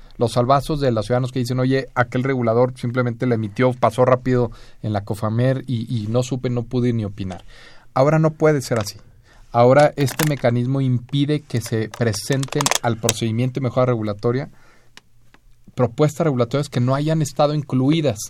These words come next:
en ese, digamos, en esa planeación, en esa agenda de planeación regulatoria. Eso por un lado. Y por el otro lado, también tenemos lo que son los programas bienales de mejora regulatoria. Y en los programas bienales de mejora regulatoria, cada dos años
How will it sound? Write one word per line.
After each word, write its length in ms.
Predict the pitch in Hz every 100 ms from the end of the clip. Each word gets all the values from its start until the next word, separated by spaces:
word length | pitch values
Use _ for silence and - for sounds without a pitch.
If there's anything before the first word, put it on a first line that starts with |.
| - - - -
en 180 | 117 113
ese, 280 | 120 - 131
digamos, 440 | 120 113 113 117
en 140 | 117 110
esa 200 | 107 127
planeación, 680 | - 110 104 101 117 113 110
en 160 | 110
esa 160 | 107 123
agenda 500 | - 117 117 113 110 -
de 200 | 123 107
planeación 440 | 101 104 101 107 104
regulatoria. 540 | 104 95 - 85 82 - - - - - - -
Eso 200 | 143 156
por 160 | 156 135
un 80 | 117
lado. 200 | 104 104 -
Y 100 | 135
por 200 | 151 147
el 80 |
otro 220 | 180 196 196
lado, 420 | 185 185 190 - -
también 360 | 151 139 151 156
tenemos 540 | 170 147 139 151 - - - - -
lo 200 | 120 113
que 120 | 120
son 380 | - 123 127 127
los 220 | 127 113
programas 560 | 113 113 113 123 117 113
bienales 520 | 113 113 117 123 123
de 80 | 120
mejora 360 | 107 101 117 117
regulatoria. 640 | 117 117 117 113 123 117 -
Y 80 | 123
en 60 |
los 100 | 117
programas 400 | - 131 160 151
bienales 420 | 135 127 131 151 151
de 60 |
mejora 240 | 127 131 135
regulatoria, 520 | 127 127 127 117 120 - - - -
cada 320 | 151 156 165
dos 260 | 151 151 -
años 400 | 131 123 151